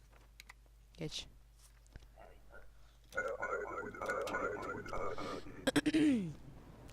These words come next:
Aha dede geldi.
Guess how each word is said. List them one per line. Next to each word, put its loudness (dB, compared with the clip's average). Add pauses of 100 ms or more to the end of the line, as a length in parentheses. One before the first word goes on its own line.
(2250)
Aha 12
dede 12
geldi. 12